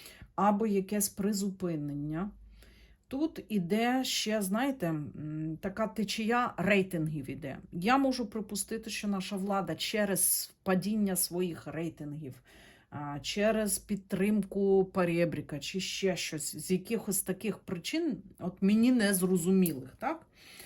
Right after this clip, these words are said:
А тут можуть, ем, цю, е, Запорізьку область не звільняти.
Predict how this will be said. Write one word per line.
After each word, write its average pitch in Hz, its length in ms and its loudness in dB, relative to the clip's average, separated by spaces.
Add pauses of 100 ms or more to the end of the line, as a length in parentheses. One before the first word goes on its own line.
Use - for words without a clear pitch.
(300)
А 175 460 2 (100)
тут 269 220 -8
можуть, 214 640 2
ем, 208 840 4 (760)
цю, 160 340 -4 (1500)
е, 147 300 -8
Запорізьку 196 680 -2
область 170 640 -2
не 175 460 2
звільняти. 156 1080 -4